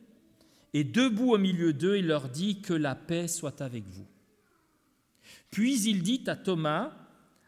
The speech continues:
Avance ici ton doigt, regarde mes mains, avance aussi ta main et mets-la dans mon côté, et ne sois pas incrédule,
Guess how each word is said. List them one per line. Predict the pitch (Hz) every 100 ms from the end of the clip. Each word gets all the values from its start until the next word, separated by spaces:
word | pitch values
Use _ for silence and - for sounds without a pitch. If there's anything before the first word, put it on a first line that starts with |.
| _
Avance | 196 262 240 294 262
ici | 247 196 233
ton | 190 190
doigt, | 151 151 135 - - -
regarde | 117 156 269 226 247 208 202
mes | 196 180
mains, | 165 147 - - - _ - - -
avance | 262 269 294 277
aussi | 269 - 240
ta | - 190
main | 175 170 180 - - _ _ _ _ -
et | 156
mets-la | 160 175 175 170
dans | 156
mon | 147 147
côté, | - 131 - 123 127 - _ _ _ _ _ _ _ _ _
et | - 120
ne | 139 202
sois | 226 - 175 -
pas | 165 143
incrédule, | 143 - 135 117 110 113 117 117